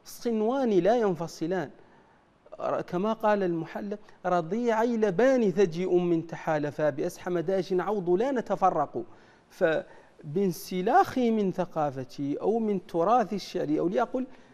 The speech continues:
من ميراث أجدادي، فأنا أكون تخليت عن نفسي، فأكون فقدت ما يكسبني هذه العروبة.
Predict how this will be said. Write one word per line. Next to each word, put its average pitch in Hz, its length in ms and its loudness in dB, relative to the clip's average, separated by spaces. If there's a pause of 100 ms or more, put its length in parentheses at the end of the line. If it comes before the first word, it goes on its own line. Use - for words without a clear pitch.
(100)
من 190 520 -2 (120)
ميراث 196 520 0
أجدادي، 226 500 0 (300)
فأنا 262 600 -2
أكون 277 480 -2 (400)
تخليت 240 680 -2
عن 208 240 -2
نفسي، 208 300 -4
فأكون 190 340 -4
فقدت 277 680 -2 (680)
ما 196 320 2
يكسبني 220 960 -2 (1040)
هذه 156 400 0
العروبة. 131 480 -6